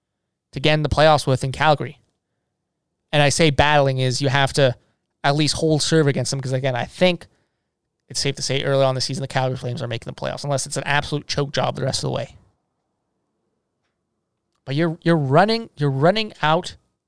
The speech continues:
of room with the Vancouver Canucks at this point. You need to pick up these points. The penalty kill has to be better because of that. And the star players, let's,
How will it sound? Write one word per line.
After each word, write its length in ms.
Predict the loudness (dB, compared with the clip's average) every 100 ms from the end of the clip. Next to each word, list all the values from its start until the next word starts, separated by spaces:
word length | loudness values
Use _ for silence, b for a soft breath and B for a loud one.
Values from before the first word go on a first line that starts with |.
| _ -4
of 220 | -2 0
room 300 | 2 4 2
with 120 | -4
the 80 | -2
Vancouver 420 | -2 -2 -2 -2
Canucks 380 | -2 -4 -4 -10 _ _ _ _ _ _ _ _ _ _ _ _ _ _ _ _
at 140 | -2 0
this 120 | -2
point. 200 | -4 -4
You 120 | -2
need 220 | 0 0
to 80 | 0
pick 240 | 0 0 0
up 100 | -2
these 160 | -6
points. 420 | -4 -2 -2 -2
The 80 | -8
penalty 360 | -4 0 0 2
kill 200 | 0 0
has 260 | 0 -2 0
to 60 |
be 80 | 0
better 200 | 2 2
because 260 | 0 -2 2
of 40 |
that. 180 | 2 0 b b
And 140 | 0
the 40 | 0
star 280 | 2 2 2
players, 380 | 2 0 2
let's, 380 | 2 2 0 -6